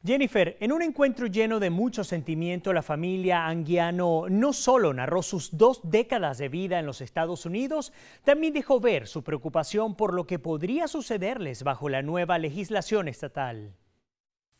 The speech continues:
Héctor Anguiano es un inmigrante mexicano que junto a su esposa y sus tres hijos cruzó ilegalmente la frontera de los Estados Unidos ya hace veintiún años.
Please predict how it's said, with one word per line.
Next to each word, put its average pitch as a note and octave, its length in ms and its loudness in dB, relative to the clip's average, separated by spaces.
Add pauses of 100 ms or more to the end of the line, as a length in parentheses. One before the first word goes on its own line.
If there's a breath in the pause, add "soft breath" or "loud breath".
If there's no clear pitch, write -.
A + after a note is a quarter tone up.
(100)
Héctor A#3+ 340 2
Anguiano F3+ 480 2
es A#2+ 120 -2
un F3 160 4
inmigrante F3 560 2
mexicano F#3+ 600 2
que C3 120 0
junto C3+ 280 -2
a - 20 -4
su - 120 -2
esposa E3 420 0
y C#3 60 0
sus - 300 -6
tres A#3 340 2
hijos A3+ 460 0
cruzó F#3 460 2
ilegalmente D#3 580 0
la C#3+ 120 0
frontera D3+ 440 0
de C#3 80 0
los A#2+ 180 -2
Estados D3+ 500 0
Unidos D#3 440 0
ya D#3+ 200 0
hace E3 380 -2
veintiún F#3+ 640 -2
años. G#2+ 680 -8